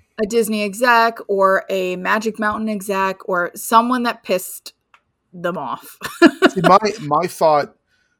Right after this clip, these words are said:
Speaker 2: wa-, went to Red Auerbach just because of the basketball side of this thing. You know, he was,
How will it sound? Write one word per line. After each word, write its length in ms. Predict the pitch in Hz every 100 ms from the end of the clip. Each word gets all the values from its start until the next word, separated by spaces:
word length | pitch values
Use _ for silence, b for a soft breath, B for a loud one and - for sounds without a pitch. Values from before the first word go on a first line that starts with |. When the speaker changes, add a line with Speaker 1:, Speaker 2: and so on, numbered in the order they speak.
| _ 151
Speaker 2:
wa-, 320 | 143 131 127
went 240 | 143 135
to 80 | 131
Red 220 | 127 123
Auerbach 640 | 117 120 120 127 131 - _ _ _
just 180 | 127 117
because 260 | 123 120
of 60 | 113
the 80 | 104
basketball 580 | 117 113 - 127 123 127
side 260 | 143 131
of 60 | 127
this 180 | 127 -
thing. 340 | 143 143 143 _ _ _ _ _ _ _ _ -
You 80 | 156
know, 80 | 143
he 160 | 165
was, 300 | 185 151 -